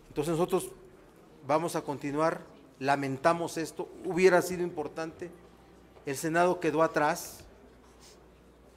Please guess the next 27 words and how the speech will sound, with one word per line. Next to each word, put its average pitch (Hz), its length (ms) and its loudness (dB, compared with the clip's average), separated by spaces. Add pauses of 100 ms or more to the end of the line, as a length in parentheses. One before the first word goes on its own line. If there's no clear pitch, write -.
el 147 100 -12
Senado 170 500 -4
quedó 165 180 -2
atrás, 160 460 -2 (1200)
así 127 220 -2
es 160 140 -2
que, 127 480 -4 (420)
pues, - 180 -14
así 143 200 -4
ocurrieron 147 440 0
las 123 160 -6
cosas. 160 580 -4 (420)
¿Y 127 80 -10
cómo 175 280 0
queda 170 280 2
la 143 140 0
Cancillería? 131 600 -2
Bueno, 160 300 -6
pues - 320 -14 (800)
yo 139 200 -2
creo 156 280 2
que 147 80 -6
se 123 160 -6
sintió 123 380 -4
rebasada 127 640 -4 (2000)
por 120 160 -2
esa 143 380 -2